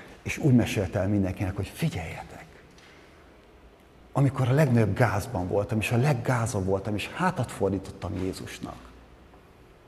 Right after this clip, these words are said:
Ez a Jézus utánam jött. Utánam jött még Emmausba is, azt se tudjuk, hogy hol van, Isten háta mögötti hely. De nem volt.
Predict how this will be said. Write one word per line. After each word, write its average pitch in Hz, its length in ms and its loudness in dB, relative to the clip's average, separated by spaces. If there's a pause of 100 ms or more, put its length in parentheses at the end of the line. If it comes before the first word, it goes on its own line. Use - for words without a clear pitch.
(1000)
Ez - 180 -6
a 127 40 2
Jézus 117 680 -2 (540)
utánam - 560 -4
jött. - 300 -16 (1160)
Utánam 113 520 4
jött 107 180 6
még 117 220 6
Emmausba 104 720 6
is, 98 180 2
azt 120 120 -4
se 98 120 -4
tudjuk, 107 260 0
hogy - 160 -2
hol 95 300 2
van, 87 220 -2
Isten 87 300 -2
háta 87 280 -4
mögötti - 420 -4
hely. - 300 -6 (2000)
De 113 140 6
nem 117 280 6
volt. - 400 -4